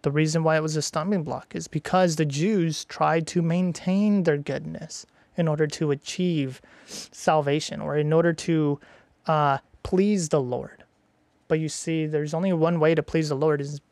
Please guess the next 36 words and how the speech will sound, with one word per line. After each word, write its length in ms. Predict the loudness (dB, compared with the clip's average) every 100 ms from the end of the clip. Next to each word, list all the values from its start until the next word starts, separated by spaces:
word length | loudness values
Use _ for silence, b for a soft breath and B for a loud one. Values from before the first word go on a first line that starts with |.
| -4
putting 260 | 0 2
your 100 | 2
faith 420 | 0 -2 -2 0 -4
in 120 | -6
Christ, 560 | -2 -2 -4 -12 -16 -6
in 100 | -4
Christ 340 | -2 -2 0
alone, 320 | -2 0 -2 -4
for 200 | -4 -2
the 100 | -2
salvation 520 | 2 2 2 0 -2
of 120 | -6
your 80 | -8
soul. 340 | -6 -6 -6 _ b b b _ _ _ _ _ _ _ _ _
So 460 | -6 2 4 4 0 _
that's 340 | -4 -2 -2 2
what 140 | 2
we 100 | 4
must 260 | 2 0 -2
understand. 560 | -6 -6 -10 -12 -12 -16 _ _ _ _ _ _ _ _ -20 _ _ _ _ _ _
And 120 | 0 2
then 140 | 4
in 80 | 4
verse 380 | 4 2 0 -6
fourteen, 520 | 0 2 2 0 0
it 120 | 0
says, 420 | 0 2 4 2 0
"In 180 | 0 0
whom 520 | 2 4 6 4 2 B B B B
we 100 | -4
have 560 | -2 0 2 2 2 0
redemption, 640 | 0 2 2 0 -2 -4
the 80 | -4
forgiveness 680 | -2 0 4 4 2 -2 -2
of 200 | -2 -2
sins." 680 | -2 2 2 0 -10 -20